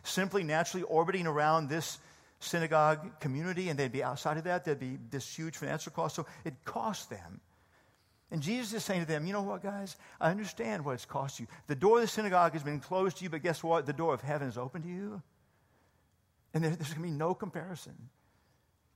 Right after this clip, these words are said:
Man, if one's gonna be closed, one open, this is the way you want it, guys. Y-, you can handle the closed synagogue door, but, but no, you got the door of heaven opened for you. I've opened it. No one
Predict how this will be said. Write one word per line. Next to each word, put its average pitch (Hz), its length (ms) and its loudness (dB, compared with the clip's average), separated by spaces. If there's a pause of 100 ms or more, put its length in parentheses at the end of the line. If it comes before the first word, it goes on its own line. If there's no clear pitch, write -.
Man, 147 100 2
if 123 80 0
one's 165 220 2
gonna 214 120 0
be 202 100 0
closed, 202 340 2
one 202 120 2
open, 185 280 0
this 165 180 -4
is 175 80 -6
the 180 60 -4
way 180 100 0
you 175 140 -2
want 180 160 0
it, 151 80 -6
guys. 143 440 -2 (640)
Y-, 156 160 -6
you 170 100 -4
can 202 140 -2
handle 208 400 4
the 175 120 0
closed 170 480 0 (200)
synagogue 143 420 0
door, 123 220 0
but, 143 260 -4
but 175 200 -2
no, 185 320 2
you 160 160 -2
got 160 180 4
the - 80 -4
door 147 180 2
of 143 60 2
heaven 135 340 0
opened 151 440 -2
for - 120 -10
you. 139 220 -6 (180)
I've 143 200 6
opened 165 320 4
it. 160 100 0 (220)
No 151 180 2
one 143 340 0